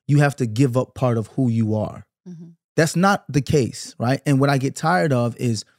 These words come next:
Speaker 1: people discrediting other people's success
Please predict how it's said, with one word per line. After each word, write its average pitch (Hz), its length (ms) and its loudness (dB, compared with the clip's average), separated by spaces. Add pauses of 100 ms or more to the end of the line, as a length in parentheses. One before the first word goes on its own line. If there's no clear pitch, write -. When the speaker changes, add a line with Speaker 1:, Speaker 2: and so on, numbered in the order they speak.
(260)
Speaker 1:
people 180 300 0
discrediting 147 680 -2
other 135 220 -2
people's 131 460 -6
success - 720 -6